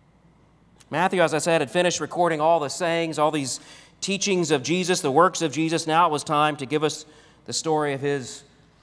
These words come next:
arrest and crucifixion and resurrection.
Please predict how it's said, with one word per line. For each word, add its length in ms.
arrest 540
and 200
crucifixion 760
and 120
resurrection. 680